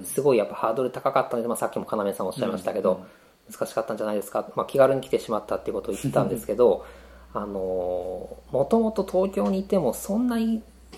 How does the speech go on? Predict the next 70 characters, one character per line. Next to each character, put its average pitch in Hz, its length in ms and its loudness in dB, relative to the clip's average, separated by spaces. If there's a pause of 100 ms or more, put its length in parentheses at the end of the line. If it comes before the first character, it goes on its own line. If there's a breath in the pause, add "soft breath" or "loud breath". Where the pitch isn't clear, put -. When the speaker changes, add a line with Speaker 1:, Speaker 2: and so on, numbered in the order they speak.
Speaker 2:
そ - 220 2
の、 165 760 4
都 - 120 -2
会 185 240 4
的 196 200 0
な 196 100 2
暮 196 120 0
ら 190 80 2
し - 140 -6
を 185 80 2
し - 80 -8
て 196 80 -2
た 196 80 2
わ 151 100 6
け 165 80 4
じ 131 80 2
ゃ - 20 -2
な 110 140 -2
い 110 60 -2
ん 90 120 -4
で 90 80 -6
す - 140 -8
よ。 117 60 -4
Speaker 1:
あ 135 40 -2
ー、 113 420 -2
な 101 60 -4
る 92 60 -8
ほ 92 60 -14
ど。 92 60 -14
Speaker 2:
本 151 220 0
当 160 120 8
に 151 120 2
あ 139 80 0
の、 131 440 0 (220)
小 - 180 -6
さ 120 100 -4
な 110 80 -4
版 110 220 -4
画 110 100 -2
工 110 240 4
房 98 400 2
を 95 80 -4
や 98 100 -4
り 98 100 -6
な 98 120 -4
が 98 140 -4
ら、 101 260 2
Speaker 1:
う 117 60 -6
ん - 20 -6
う - 40 -6
ん。 - 20 -8 (180)
Speaker 2:
小 104 160 -2
さ 104 140 -2
な 95 240 -8 (260)
ウ - 20 -8
ェ 113 80 8
ブ 110 60 2
屋 98 140 2
さ - 140 -10
ん、 95 160 -10 (500)
二 - 220 0
人 101 80 2
で 92 80 -4
そ - 120 -8
う 92 40 -4
や 92 60 -8
っ - 40 -20
て 104 80 -6
や 98 100 -6
っ - 40 -16